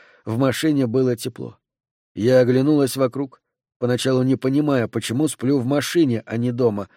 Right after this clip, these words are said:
в своей кровати. Потом вспомнила эту бесконечную ночь, проведённую за рулём,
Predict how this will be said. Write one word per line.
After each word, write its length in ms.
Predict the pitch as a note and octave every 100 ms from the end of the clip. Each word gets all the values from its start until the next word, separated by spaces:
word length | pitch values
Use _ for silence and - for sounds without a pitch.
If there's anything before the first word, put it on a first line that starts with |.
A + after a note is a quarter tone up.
| _
в 80 | -
своей 240 | A#2+ A#2+
кровати. 500 | B2 C3+ B2+ - - _ _ _ _ _
Потом 300 | A#2+ C3+ B2+
вспомнила 520 | - - D3+ C3 A#2
эту 180 | A2+ B2
бесконечную 720 | A#2+ - B2+ C3 B2 - A#2
ночь, 240 | C3 C#3+ -
проведённую 680 | B2 A#2+ A#2 C3 B2 B2+
за 120 | A2
рулём, 340 | A2+ A#2+ D3+